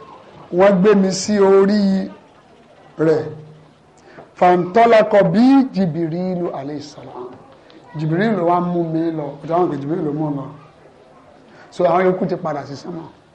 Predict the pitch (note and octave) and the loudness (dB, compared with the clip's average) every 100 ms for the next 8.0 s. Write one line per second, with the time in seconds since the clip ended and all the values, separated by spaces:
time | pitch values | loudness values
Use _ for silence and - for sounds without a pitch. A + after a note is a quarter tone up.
0 | _ _ _ _ _ - _ _ - - | _ _ _ _ _ -20 _ _ -12 -6
1 | F3+ G#3 G3 F3 D#3+ F3+ E3 C#3+ C#3 C3 | -2 -2 -4 -6 -8 -8 -8 -10 -12 -16
2 | B2+ C#3 C#3 D3 - - - _ - - | -16 -14 -14 -16 -18 -20 -20 _ -20 -20
3 | - F3 G3+ F#3+ G3+ E3+ E3 F3+ G#3+ A#3 | -6 2 4 4 2 -2 0 0 2 0
4 | F#3+ F#3 F#3 F3+ E3 E3+ F#3+ F3+ G3 F#3 | 0 0 0 0 0 0 -2 -2 -6 -4
5 | F3 E3 D#3+ D3+ D3+ - - - C3+ A#2+ | 0 0 0 -2 -6 -18 -18 -12 -12 -12
6 | B2 B2 C3+ B2+ - - - - - - | -14 -12 -12 -14 -18 -20 -20 -20 -20 -20
7 | - - F3 F#3+ D#3+ D#3+ - D3+ - D3 | -20 -6 -2 2 2 2 0 -8 -10 -12